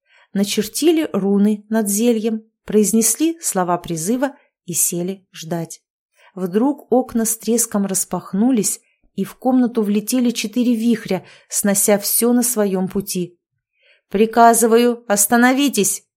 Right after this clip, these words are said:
рявкнула я громко. Все четыре встали передо мной. "Кто ты такая, призвавшая?" раздалось в моей голове. "И почему мы должны подчиниться?" "Я ведьма, которой нужна ваша помощь.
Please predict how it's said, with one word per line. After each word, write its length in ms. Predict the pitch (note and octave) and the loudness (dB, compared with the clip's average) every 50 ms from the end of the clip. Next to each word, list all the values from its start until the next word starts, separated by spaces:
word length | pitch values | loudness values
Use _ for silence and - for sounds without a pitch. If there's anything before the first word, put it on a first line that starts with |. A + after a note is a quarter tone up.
| _ _ - | _ _ -6
рявкнула 540 | F#3 F#3+ F#3+ F#3 F3 - - - F#3 F3+ | -4 -2 -2 -2 -4 -6 -6 -4 -2 -2
я 160 | F3+ F3+ F3+ F3 | 0 0 -2 -2
громко. 480 | F3 F3+ F3+ E3+ F3 - - E3+ D#3+ _ _ _ _ _ _ _ _ - | -2 -2 -2 -2 -4 -4 -8 -10 -12 _ _ _ _ _ _ _ _ -14
Все 260 | - - - A3+ A#3+ | -8 -6 -4 -4 -2
четыре 380 | A#3 - A3 A3 G#3+ A3 A3 | -2 -2 -4 0 0 2 2
встали 360 | G#3+ A3 - - G3 F#3+ F#3+ F#3+ | 2 0 0 0 0 0 0 -2
передо 360 | - G3+ F#3 F#3+ F3 F#3+ F#3 | -2 -2 -2 0 0 0 0
мной. 320 | F#3 F3+ E3+ E3+ D#3+ - _ _ _ _ _ _ _ _ _ _ | 0 -2 -4 -6 -10 -12 _ _ _ _ _ _ _ _ _ _
"Кто 300 | - - - - A#3 B3+ | -20 -14 -4 -2 0 0
ты 120 | B3 C4+ B3+ | 0 0 0
такая, 760 | - C4+ C4 C4 - D4 C#4 C4 A#3 G#3 F#3+ F3+ F3+ - _ | 2 0 0 2 2 4 6 6 6 6 4 2 -2 -6 _
призвавшая?" 1080 | - G#3+ G#3 G#3 G3 G3 G3+ G3+ G#3+ G#3+ G3+ F#3+ - - - - F#3 F3+ F3 F3 F3 _ _ _ _ _ - | -4 -2 0 0 0 0 0 2 4 4 4 2 0 -6 -6 -4 -4 -4 -4 -6 -10 _ _ _ _ _ -10
раздалось 600 | E3+ F#3 F3+ E3+ F3 F#3+ F#3+ F#3+ F#3+ F3+ F#3 - | -6 -6 -6 -2 -2 -2 -2 0 -2 -4 -4 -6
в 40 | |
моей 260 | - F3+ F#3 F#3 F3+ F3 | -6 -4 -2 -2 -4 -4
голове. 560 | F3 F#3 F3+ F#3 F3+ F3+ F3 F3 E3+ E3+ _ _ _ _ _ _ _ _ _ _ - | -2 -2 0 0 0 -2 -2 -4 -6 -8 _ _ _ _ _ _ _ _ _ _ -10
"И 100 | G3 G3+ | -8 -6
почему 460 | G3+ A3+ A3 - - C4+ B3+ C#4+ C#4+ | -4 -4 -4 -2 0 0 2 2 4
мы 120 | B3+ B3 | 4 4
должны 400 | A#3 A#3 B3 C4+ B3+ A3+ B3 A#3+ | 4 6 6 4 4 4 2 2
подчиниться?" 920 | A#3+ B3 A#3 A3+ - - B3+ B3 B3 B3 A#3 G#3 G#3+ - - - F3+ E3+ - _ _ _ _ _ _ _ _ _ _ _ _ _ | 2 0 -2 -4 -4 -2 0 2 4 4 4 2 0 -2 -6 -6 -6 -10 -12 _ _ _ _ _ _ _ _ _ _ _ _ _
"Я 260 | - C#3 - G#3+ G#3+ G#3+ | -6 0 4 6 6 6
ведьма, 400 | G3 G#3+ A#3 B3+ A#3+ B3 C#4+ C4+ | 6 2 2 2 2 2 0 2
которой 380 | - C4+ B3 - B3 B3 B3 A#3 | 2 2 2 2 2 2 2 4
нужна 400 | A#3 A#3 A3 G3+ A3+ A3+ A#3 B3 | 2 2 2 2 4 4 4 6
ваша 280 | A#3+ A#3 A#3 - B3 | 6 4 4 2 0
помощь. 500 | G#3+ - A#3 A3 G#3 G3+ G3 G3 - - | 0 2 4 4 6 4 4 0 -2 -8